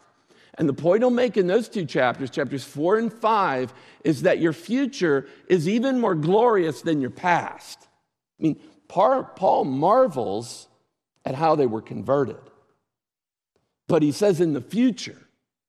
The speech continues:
God has even greater things for you, chapters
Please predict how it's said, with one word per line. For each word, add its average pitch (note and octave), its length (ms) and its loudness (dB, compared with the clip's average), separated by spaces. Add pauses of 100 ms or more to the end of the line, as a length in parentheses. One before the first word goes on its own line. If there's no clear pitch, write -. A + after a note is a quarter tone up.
(240)
God D3 320 2
has C3+ 200 -4
even C3 340 -2 (240)
greater D3 400 0
things C#3 360 -6
for G#2+ 100 -10
you, G2 100 -8
chapters G#2+ 440 -12